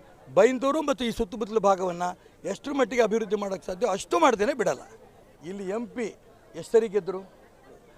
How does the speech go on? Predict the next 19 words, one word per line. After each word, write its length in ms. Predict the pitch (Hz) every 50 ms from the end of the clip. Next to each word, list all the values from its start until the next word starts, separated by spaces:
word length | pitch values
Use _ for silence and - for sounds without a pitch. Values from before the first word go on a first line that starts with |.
| - -
ಅವ್ರಿಗೆ 200 | - 233 254 196
ಗೊತ್ತಿಲ್ವಾ 380 | 175 226 226 - 311 285 247 202
ಮೀನುಗಾರ 400 | 190 202 214 220 220 214 208 190
ಸಮಸ್ಯೆ? 680 | - - 220 175 151 - 202 240 285 254 160 120 104 - _ - - - - - - - - - - - _ -
ಮೀನುಗಾರ 280 | 208 247 262 277 269 254
ಸಮಸ್ಯೆ 380 | - 247 240 247 233 - 254
ಗೊತ್ತಿದ್ರು 500 | 214 170 196 214 170 - 269 233 262 269
ಕೂಡ 120 | 208 262 254
ಯಾಕೆ 220 | 254 277 302 269
ಅದ್ರ 120 | 269 285
ಬಗ್ಗೆ 160 | 277 277 269 240
ಅಟೆಂಡ್ 280 | 233 254 262 254 254
ಆಗಲಿಲ್ಲ? 420 | 247 233 220 208 202 196 190 185 - - - - - - - -
ಈ 200 | 156 208 285 330
ಚುನಾವಣೆಯಲ್ಲಿ 1040 | 277 - 294 277 262 247 240 233 214 202 190 185 180 196 226 240 240 220 - - - - - - - -
ಅವರು 340 | 165 202 233 226 247 262 254
ಮೀನುಗಾರನ 600 | 214 208 233 254 269 254 254 254 247 247 240 233
ತಾತ್ಸಾರ 480 | - - 190 - - - 254 247 240
ಮಾಡಿದ್ದಕ್ಕೋಸ್ಕರ 680 | 220 190 208 214 214 202 180 190 160 185 165 151 180